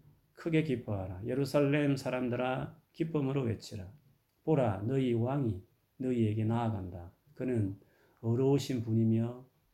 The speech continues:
구원을 베푸시는 분이시다. 그가 겸손하여 나귀를 탔으니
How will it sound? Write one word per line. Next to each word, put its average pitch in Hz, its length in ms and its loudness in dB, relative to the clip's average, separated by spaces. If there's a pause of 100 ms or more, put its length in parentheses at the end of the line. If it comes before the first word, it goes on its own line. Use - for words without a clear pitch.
(200)
구원을 151 500 4
베푸시는 123 580 -6
분이시다. 104 500 -6 (560)
그가 117 440 -2
겸손하여 120 920 -2 (440)
나귀를 139 420 0
탔으니 110 560 -2